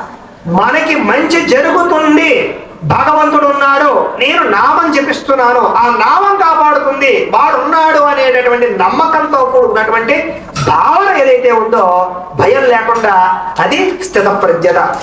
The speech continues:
ఆ స్థితప్రజ్ఞత ఎవరి వల్ల వస్తుంది? కృష్ణ పరమాత్మ వల్ల మాత్రమే వస్తుంది. అలాగే, ఇలాగే ఈ స్థితప్రజ్ఞతకే ఇంకో అద్భుతమైనటువంటి వృత్తాంతం ఉంది. ఒక ఊర్లో రామయ్య అనేటటువంటి ఒక మహానుభావుడు ఉన్నాడు.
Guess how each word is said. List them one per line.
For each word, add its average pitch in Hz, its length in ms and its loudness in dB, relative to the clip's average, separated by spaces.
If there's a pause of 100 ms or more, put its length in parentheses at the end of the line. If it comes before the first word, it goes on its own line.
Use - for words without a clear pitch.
(200)
ఆ - 220 0
స్థితప్రజ్ఞత 269 880 0 (580)
ఎవరి 156 260 0
వల్ల 240 140 0
వస్తుంది? 233 520 0 (600)
కృష్ణ 170 260 0
పరమాత్మ 185 480 0
వల్ల 170 200 0
మాత్రమే 226 300 2
వస్తుంది. 151 440 -4 (380)
అలాగే, 247 580 0 (920)
ఇలాగే 254 240 2
ఈ 240 240 0
స్థితప్రజ్ఞతకే 269 680 0
ఇంకో 254 260 0
అద్భుతమైనటువంటి 247 760 2
వృత్తాంతం 202 380 -2
ఉంది. - 180 -6
ఒక 208 280 -2
ఊర్లో 233 640 0 (500)
రామయ్య 330 460 0
అనేటటువంటి 262 480 2
ఒక 349 240 0
మహానుభావుడు 214 500 0
ఉన్నాడు. - 540 -6